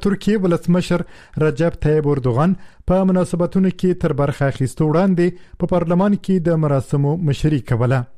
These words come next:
وروسته یې په ځینو مناسبتونو کې برخه واخیسته چې د یوه موزیم پرانیسته هم پکې شامله وه. په دې موزیم کې د دوه زره شپاړسم میلادي کال د جولای د پنځلسمې نیټې د ناکامې کودتا د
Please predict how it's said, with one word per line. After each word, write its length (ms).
وروسته 400
یې 180
په 80
ځینو 280
مناسبتونو 600
کې 300
برخه 220
واخیسته 500
چې 260
د 200
یوه 140
موزیم 480
پرانیسته 520
هم 180
پکې 320
شامله 320
وه. 160
په 80
دې 140
موزیم 460
کې 180
د 120
دوه 160
زره 300
شپاړسم 480
میلادي 260
کال 240
د 140
جولای 260
د 80
پنځلسمې 600
نیټې 300
د 40
ناکامې 400
کودتا 520
د 100